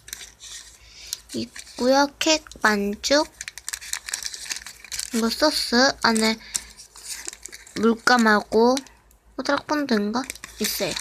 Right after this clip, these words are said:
이것도 토핑, 아까 그 보여줬던 토핑. 이거야, 이건 생크림. 거의 그거 재료는 똑같은 것 같아요. 색깔만 다르지. 이거는 개인 준비물, 이것도 토핑이에요.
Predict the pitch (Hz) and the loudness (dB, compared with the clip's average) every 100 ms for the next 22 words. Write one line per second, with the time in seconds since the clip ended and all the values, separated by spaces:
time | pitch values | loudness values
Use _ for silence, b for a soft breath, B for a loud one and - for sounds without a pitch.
0 | - - - - - - - B B B | -12 -16 -12 -12 -12 -10 -10 B B B
1 | - 254 262 247 - 294 - - 269 269 | -2 0 0 -2 -6 -6 -4 -2 0 2
2 | 208 - - 220 - 214 - 202 202 214 | 0 0 2 2 0 -4 0 2 2 -2
3 | 214 208 202 - - 208 220 B B B | -4 -6 -6 -10 -4 -4 -4 B B B
4 | B B _ - 233 226 233 233 240 233 | B B _ -6 -2 0 2 4 4 2
5 | 254 254 247 247 196 - - - - - | 2 0 0 -2 -2 -6 -10 -6 -6 -6
6 | - - 226 247 320 349 339 339 B B | -4 2 4 6 8 6 4 0 B B
7 | B B B - 214 202 190 - - - | B B B -4 -2 2 0 -2 -8 -2
8 | 226 247 294 262 294 - 311 302 - _ | 4 6 6 4 0 2 0 0 -18 _
9 | _ - 208 - - _ - - - - | _ -4 -4 -2 -6 _ -8 -8 -10 -14
10 | - - _ - - - - 269 226 208 | -16 -16 _ -12 -6 -6 2 2 4 2
11 | 196 196 214 208 220 233 247 247 - 214 | 0 2 0 2 4 4 2 -2 2 2
12 | 220 220 196 202 202 254 269 233 - - | 4 0 0 -2 -2 0 0 -2 -10 -14
13 | - 220 190 | -6 -6 -6